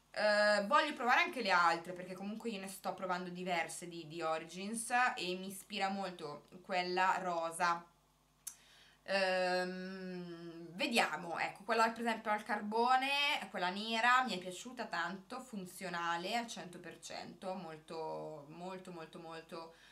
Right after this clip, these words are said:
valida. Questa mi è piaciuta, ma non mi piace tanto l'odore, quindi non lo so se la ricomprerei perché, mm, la mia preferita in assoluto, di cui ho anche il, mm, barattolo, cioè proprio la confezione grande,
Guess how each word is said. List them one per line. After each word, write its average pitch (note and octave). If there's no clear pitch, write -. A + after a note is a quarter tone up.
valida. F3
Questa C4+
mi A3+
è -
piaciuta, C4+
ma A#3+
non G3+
mi G3
piace F#3+
tanto F3+
l'odore, E3+
quindi E3+
non F3+
lo E3+
so F3+
se F3+
la E3+
ricomprerei E3+
perché, E3
mm, F3
la G#3
mia C4
preferita B3
in G3+
assoluto, G#3+
di F3
cui G3
ho F#3
anche F3+
il, E3+
mm, D3
barattolo, F#3
cioè F3
proprio E3
la D#3+
confezione E3
grande, E3